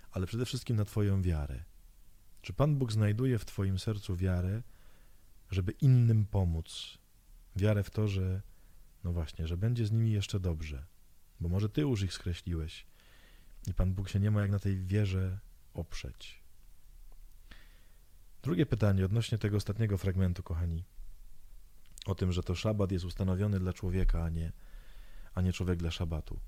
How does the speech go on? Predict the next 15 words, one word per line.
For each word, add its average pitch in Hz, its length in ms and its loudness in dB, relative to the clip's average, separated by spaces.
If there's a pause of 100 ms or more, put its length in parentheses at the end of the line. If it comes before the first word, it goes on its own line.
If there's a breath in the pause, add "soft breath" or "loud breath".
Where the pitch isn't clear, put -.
(640 loud breath)
Pomyśl, 160 220 2
czy 135 80 2
w - 40 -6
twoim 120 220 6
życiu 127 160 2
nie 113 120 4
ma 110 120 6
gdzieś 98 160 2
takich 98 280 -2
relacji, 92 600 2 (400)
gdzie 92 200 0
ponad 110 380 2
człowieka 98 420 2
stawiasz 87 380 2
zasady. 80 560 -2